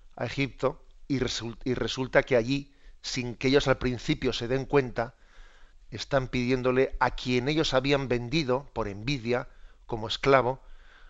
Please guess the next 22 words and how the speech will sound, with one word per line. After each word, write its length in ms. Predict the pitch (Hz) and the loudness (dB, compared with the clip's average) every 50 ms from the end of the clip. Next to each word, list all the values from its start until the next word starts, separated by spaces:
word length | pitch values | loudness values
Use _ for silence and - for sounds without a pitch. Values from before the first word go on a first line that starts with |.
| - - - - - - - - - | -20 -20 -20 -20 -20 -20 -12 -6 -6
acaba 380 | 117 120 - 143 139 143 131 | -4 -2 0 2 2 2 2
siendo 320 | - - 139 143 143 143 139 | 2 0 -2 0 2 2 0
el 60 | 131 | 0
ministro 540 | 127 135 135 135 139 - - - 139 - - | 0 0 0 0 -2 -4 -2 -2 -2 -2 2
que 100 | - 139 | 0 2
ellos 220 | 131 143 131 - | 2 2 2 2
ahora 220 | 139 143 139 - | 4 4 4 2
tiene 320 | - - 151 151 160 170 - | 2 -2 0 0 0 0 -2
que, 280 | - 139 127 - - - - - - - - - - | 0 0 0 0 -2 -12 -20 -20 -20 -20 -20 -18 -8
tienen 320 | - 123 135 147 156 143 | -2 -2 0 0 0 -2
que 160 | 139 - 131 | -2 -4 -2
pedirle 540 | - - 123 117 127 180 196 165 147 135 123 | 0 2 2 2 2 0 0 2 4 6 6
a 80 | 117 107 | 6 4
su 180 | - - 117 | 2 -2 -2
hermano 480 | 110 113 120 147 143 127 123 160 190 - - - - - - - - - - - - - - | -2 2 4 4 4 4 2 -2 -4 -6 -14 -20 -20 -20 -20 -20 -20 -20 -20 -20 -20 -16 -10
que 140 | - 110 | -10 -8
sea 420 | 98 - - 135 131 127 127 - - - | -6 -4 -2 2 2 2 0 0 -2 4
él 240 | 202 202 185 165 147 | 4 6 6 6 6
el 240 | 135 127 117 107 - | 4 4 4 0 -2
que 160 | 120 120 117 | -2 0 0
les 260 | 120 117 117 113 - | 2 2 0 0 -2
salve 640 | - - 147 143 143 135 131 120 127 131 135 - | -2 2 4 4 4 4 2 2 0 0 0 -2